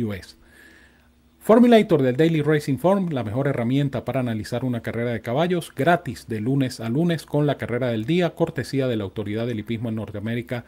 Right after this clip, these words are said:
el Daily Racing Form, y nuestra sección de moda, los Free P Ps,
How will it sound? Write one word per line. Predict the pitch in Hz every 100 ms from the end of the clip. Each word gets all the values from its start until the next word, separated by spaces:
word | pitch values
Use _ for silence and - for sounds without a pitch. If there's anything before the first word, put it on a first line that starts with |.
| - - _
el | 101 98
Daily | 117 117 113
Racing | 127 131 139
Form, | 123 185 190 -
y | 202
nuestra | 196 185 - 190
sección | - 139 - 151 151 147
de | 120
moda, | 117 95
los | 92 90
Free | - 175
P | -
Ps, | 143 202 208